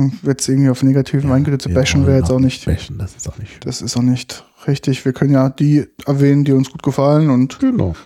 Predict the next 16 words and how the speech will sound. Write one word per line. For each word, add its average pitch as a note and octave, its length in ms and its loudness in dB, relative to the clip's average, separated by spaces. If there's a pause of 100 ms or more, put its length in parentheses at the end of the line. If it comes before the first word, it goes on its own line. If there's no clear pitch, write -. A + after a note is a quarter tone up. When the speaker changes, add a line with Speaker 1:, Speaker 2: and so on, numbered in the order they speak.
(160)
Speaker 1:
die C#3 120 -2
uns B2 200 -2
nicht C3 120 0
gut C3 120 -10
gefallen, B2 280 -4
müssen A#2 120 -4
wir G#2+ 100 -6
nicht A2+ 220 -10
erwähnen. B2 380 -12 (180)
Speaker 2:
So A#2+ 140 2
machen G2 240 0
wir F2 60 0
das. - 300 -10 (540)
Genau. G2 380 -6 (2250)
Ja. D4 320 2 (100)
Speaker 1:
Gut, - 280 -2